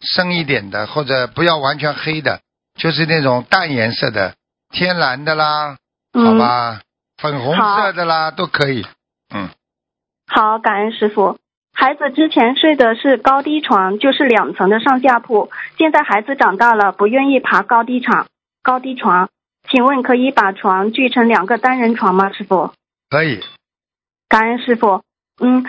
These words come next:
Speaker 2: 师父开示的，可以在，嗯，桌子上放一个小香炉，放上观世音菩萨的照片，念经的时候点一支香。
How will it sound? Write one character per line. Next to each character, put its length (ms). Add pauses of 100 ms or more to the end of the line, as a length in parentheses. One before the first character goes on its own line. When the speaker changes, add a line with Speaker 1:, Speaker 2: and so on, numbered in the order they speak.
(140)
Speaker 2:
师 180
父 140
开 220
示 200
的， 220
可 180
以 180
在， 340 (340)
嗯， 280
桌 160
子 160
上 260
放 220
一 80
个 120
小 200
香 260
炉， 280 (420)
放 180
上 220
观 180
世 120
音 160
菩 120
萨 180
的 120
照 220
片， 360 (160)
念 220
经 160
的 100
时 180
候 220
点 260
一 80
支 240
香。 280